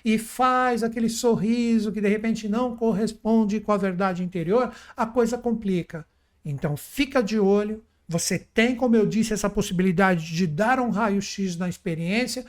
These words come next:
Se for necessário regenerá-la, coloca esse tipo de força com racionalidade emocional que você vai expressar os seus sentimentos de uma forma bacana.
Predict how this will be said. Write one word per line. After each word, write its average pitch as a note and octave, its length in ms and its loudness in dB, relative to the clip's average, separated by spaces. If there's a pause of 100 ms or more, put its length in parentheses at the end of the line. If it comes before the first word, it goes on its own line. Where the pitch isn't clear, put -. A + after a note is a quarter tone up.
(160)
Se - 180 -2
for D4 360 2
necessário A#3 680 0
regenerá-la, G3+ 960 -2 (240)
coloca A3 720 2
esse B3 200 -4
tipo A#3+ 260 -4
de G#3+ 120 -2
força G3+ 400 -4
com E3+ 260 -4
racionalidade G#3+ 1200 0
emocional F#3 720 0 (280)
que C#4 80 -2
você C4+ 320 -2
vai A3+ 220 2
expressar A3 560 -4
os G3+ 80 -6
seus G3+ 180 -6
sentimentos G3 540 -6
de - 100 -16
uma F#3 160 -2
forma F3+ 320 -4
bacana. E3 540 -8